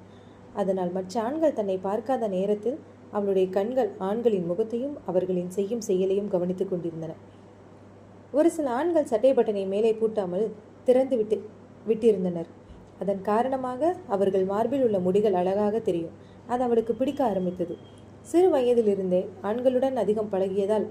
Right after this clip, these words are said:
அவளுக்கு ஆண்கள் மீது எந்த ஒரு ஆசையும் வந்ததில்லை. ஆனால் திடீரென தன்னுடைய ஹார்மோன்களின் மாற்றத்தால் பார்க்கும் ஆண்கள் அனைவரும் அவளது கண்களுக்கு அழகாக தெரிவது அவளை பாடாய்படுத்தி கொண்டிருந்தது.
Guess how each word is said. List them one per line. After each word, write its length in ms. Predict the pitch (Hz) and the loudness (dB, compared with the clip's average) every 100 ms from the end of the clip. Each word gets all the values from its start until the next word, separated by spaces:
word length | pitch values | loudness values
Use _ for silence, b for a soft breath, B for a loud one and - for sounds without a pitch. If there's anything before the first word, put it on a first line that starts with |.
| - | -4
அவளுக்கு 360 | 208 214 214 196 | 0 0 0 -2
ஆண்கள் 360 | 226 320 339 | -2 0 0
மீது 240 | 277 214 185 | 2 0 0
எந்த 280 | 185 226 247 | 0 4 6
ஒரு 160 | 214 | 6
ஆசையும் 400 | 196 202 226 226 | 2 -2 -4 -2
வந்ததில்லை. 440 | 180 190 190 170 156 - B B B - | -2 0 0 -2 -2 -8 B B B -8
ஆனால் 280 | 220 220 165 | -4 -2 0
திடீரென 500 | 202 254 311 320 339 | 0 2 2 2 2
தன்னுடைய 400 | 311 233 208 202 190 | 2 2 2 2 2
ஹார்மோன்களின் 600 | 214 311 311 285 269 247 | 0 2 0 4 2 2
மாற்றத்தால் 580 | 214 208 185 185 180 240 B B - | -4 -6 -6 -4 -4 -4 B B -10
பார்க்கும் 420 | 247 330 - 339 | 0 0 0 -2
ஆண்கள் 360 | 220 214 240 220 | 0 -2 0 0
அனைவரும் 420 | 190 226 262 269 | 0 2 2 2
அவளது 320 | 214 196 185 | 0 0 -2
கண்களுக்கு 580 | 190 190 214 196 202 196 - | -2 -2 0 -2 -2 -6 -2
அழகாக 460 | 196 247 269 269 | -2 0 2 2
தெரிவது 460 | 269 202 202 190 208 | 2 2 2 -2 -2
அவளை 260 | 190 185 180 | 0 0 0
பாடாய்படுத்தி 640 | 190 190 220 220 185 190 214 | 0 2 2 2 0 0 -2
கொண்டிருந்தது. 520 | 185 180 170 165 | 0 -2 0 -2